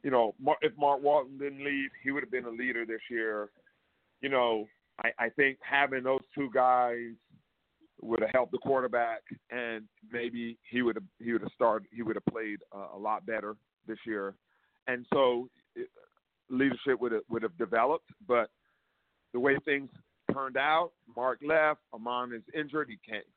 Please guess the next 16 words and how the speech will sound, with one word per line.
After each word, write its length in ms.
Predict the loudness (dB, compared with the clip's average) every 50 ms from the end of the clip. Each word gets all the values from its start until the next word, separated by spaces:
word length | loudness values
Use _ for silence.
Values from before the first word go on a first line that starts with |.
| _ -10
can't 180 | -10 -8 -6
play 140 | -6 -6 -6 -4
football. 440 | -4 -6 -2 2 4 4 4 4 4
Hope-, 200 | 2 -2 -4 -4 -4
hopefully 300 | -4 -4 -4 -4 -6 -10
he 40 | -10
can 120 | -12 -12
play 160 | -8 -8 -6 -6
football 360 | -8 -8 -4 -4 -2 -2 -2 -6
again 260 | -6 -8 -8 -6 -6
one 180 | -6 -6 -6
day 180 | -4 -6 -6 -6
in 80 | -6 -10
his 140 | -12 -8
life. 260 | -4 -2 -2 -2 -2 -4 _ _ _ _ _ _ _ _ _ _ 0
But, 240 | 2 4 4 4